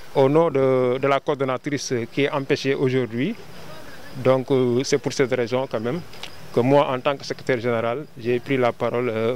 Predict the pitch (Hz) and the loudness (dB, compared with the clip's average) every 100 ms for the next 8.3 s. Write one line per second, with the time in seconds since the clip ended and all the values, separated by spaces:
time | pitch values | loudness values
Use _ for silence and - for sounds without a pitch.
0 | - 127 120 117 117 113 123 131 - 151 | 0 2 4 2 2 2 0 -2 -2 -2
1 | - 135 117 147 - - - - - - | 0 2 2 0 -6 -16 -16 -16 -8 -2
2 | 120 123 113 113 - - 117 - - - | -2 0 -2 -4 -6 -10 -10 -12 -16 -14
3 | - 147 143 143 - 139 127 123 123 147 | -2 0 0 -2 2 2 4 0 -2 -2
4 | 151 139 156 151 147 139 117 127 - - | -2 -2 -4 -4 -4 -2 0 -2 -6 -14
5 | - - - 120 131 147 139 135 127 160 | -12 -12 -2 2 4 4 4 0 -4 -8
6 | 151 - 156 147 143 151 131 123 120 123 | -6 -2 0 0 0 2 2 2 0 0
7 | 143 - 135 123 131 104 - - 151 143 | -2 0 -2 0 0 -2 -6 -4 -2 -2
8 | 123 139 | -2 -4